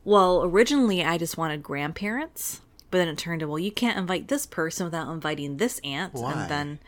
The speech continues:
Speaker 1: I don't know. That's just how it was.
Speaker 2: Okay.
Speaker 1: That's how it is. And then it turned into, on my side of the family, "Well, we have more of his side of the family there than our side of the family,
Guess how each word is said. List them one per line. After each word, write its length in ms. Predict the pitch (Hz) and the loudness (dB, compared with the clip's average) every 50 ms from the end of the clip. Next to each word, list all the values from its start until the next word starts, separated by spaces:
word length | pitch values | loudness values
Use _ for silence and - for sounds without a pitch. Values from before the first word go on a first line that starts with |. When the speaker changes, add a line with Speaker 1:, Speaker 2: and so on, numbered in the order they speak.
| - - - - - - - - - - - | -20 -20 -20 -20 -20 -20 -20 -20 -18 -8 -4
Speaker 1:
I 120 | 185 190 | -4 -2
don't 200 | 185 180 170 - | -2 -4 -4 -4
know. 440 | 170 190 202 202 202 202 202 202 190 180 | -4 -4 -2 -2 -4 -4 -4 -6 -6 -6
That's 160 | 165 156 - | -6 -6 -4
just 140 | - 151 - | -6 -6 -4
how 220 | - 147 143 143 | -2 0 0 0
it 60 | - | 0
was. 540 | 175 190 202 202 202 202 202 202 - 131 113 | 0 0 2 2 2 2 0 0 -2 -6 -8
Speaker 2:
Okay. 140 | 104 - - | -8 -8 -8
Speaker 1:
That's 120 | 190 190 | -6 -2
how 160 | 165 147 147 151 | -2 0 0 2
it 80 | 170 | 6
is. 440 | 214 247 247 247 247 240 - - - - - - - - - - - - - | 6 8 8 8 6 4 0 -4 -10 -14 -20 -20 -20 -20 -20 -20 -20 -12 -6
And 140 | - 170 165 | -4 0 0
then 80 | 180 180 | 2 0
it 140 | 170 143 - | 0 -2 -4
turned 260 | - 180 175 170 160 | -4 -2 -4 -4 -4
into, 360 | 160 160 - - - 175 165 | -6 -8 -8 -6 -4 -2 -2
on 100 | 156 143 | -2 0
my 160 | 147 160 175 185 | 0 0 0 0
side 220 | - - 175 170 | 0 -2 -2 -2
of 80 | 160 147 | -2 -4
the 60 | 151 | -6
family, 400 | - - 160 143 139 147 151 147 | -6 -4 -4 -4 -2 -4 -4 -4
"Well, 140 | 143 139 139 - 147 - | -4 -4 -6 -10 -12 -10
we 200 | 131 143 180 202 | -6 -2 0 0
have 200 | 208 190 175 156 | 2 2 0 0
more 340 | 156 160 160 156 151 147 143 | 0 -2 0 0 0 0 -2
of 100 | 135 - | 2 2
his 160 | 233 330 - | 2 2 4
side 220 | - 214 165 151 | 4 4 4 4
of 60 | 147 | 2
the 40 | 151 - | 0 -2
family 240 | 156 139 143 143 147 | -2 0 0 0 0
there 200 | 143 143 139 135 | 0 0 0 0
than 120 | 143 139 | 2 6
our 160 | 196 277 403 - | 6 6 6 6
side 240 | - - 170 147 147 | 4 2 2 2 0
of 60 | 135 | -2
the 80 | 139 | -4
family, 520 | 139 - 151 143 147 147 147 175 208 240 | -6 -6 -4 -4 -4 -4 -4 -4 -4 -4